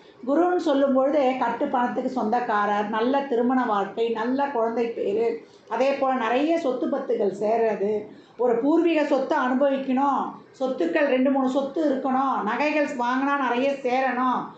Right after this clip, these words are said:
அதை வந்து போட்டு அனுபவிக்கணும், நல்ல ஒரு பேர் புகழ் இதெல்லாம் கிடைக்கணும், சமூகத்துல ஒரு நல்ல ஒரு தலைமை பண்பு இதெல்லாம் வகிக்கணும், ஒரு நல்ல ஒரு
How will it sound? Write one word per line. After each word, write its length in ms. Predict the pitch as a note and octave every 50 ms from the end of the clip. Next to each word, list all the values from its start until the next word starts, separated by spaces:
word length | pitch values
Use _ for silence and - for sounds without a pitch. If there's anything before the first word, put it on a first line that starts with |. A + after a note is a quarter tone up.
| - - - -
அதை 220 | A3+ B3+ C4 C4+
வந்து 280 | B3+ C4 C4 C4+ D#4 -
போட்டு 340 | - D4 D4 D4+ D4+ - D4+
அனுபவிக்கணும், 840 | B3+ A#3+ B3+ C#4 C4 D4+ C#4+ C#4+ C4 - - B3 A#3+ B3 B3+ B3
நல்ல 280 | A3+ A3+ A#3+ C4+ D4 C#4+
ஒரு 160 | C4+ B3+ A#3
பேர் 380 | - - C#4 C#4+ D#4 D#4+ - -
புகழ் 300 | C#4+ C4 C#4 C#4+ C#4 -
இதெல்லாம் 480 | A3 B3 B3 C4 C4+ C#4+ D4 D4+ C#4+
கிடைக்கணும், 480 | C#4 B3+ B3 B3 B3+ B3 B3 B3 A#3+ G3 - - - - - - -
சமூகத்துல 640 | C4+ B3+ C4 D4 D4 C#4+ C#4+ C#4+ - C4+ B3 B3 B3 A#3+ G#3 F#3 - - - - - -
ஒரு 160 | - B3 B3
நல்ல 340 | A#3+ B3+ B3+ C#4 D4 D#4+ E4
ஒரு 240 | D4+ C#4 B3+ B3 -
தலைமை 360 | B3+ C4 B3 C4+ C#4+ D4+ D4 D4
பண்பு 440 | - C#4+ B3 B3+ C4 B3+ C#4 C4+
இதெல்லாம் 380 | C4 A#3 B3 A#3+ B3+ C#4 C#4+ B3+
வகிக்கணும், 720 | B3 A#3+ C4 C4 - - B3 A#3+ B3 A#3+ A3 F#3 - -
ஒரு 140 | - A3 A#3
நல்ல 380 | A#3 A#3+ B3 C4+ D4 D#4 D#4 C#4+
ஒரு 400 | C4 B3+ B3 A#3 A3+ A3 A3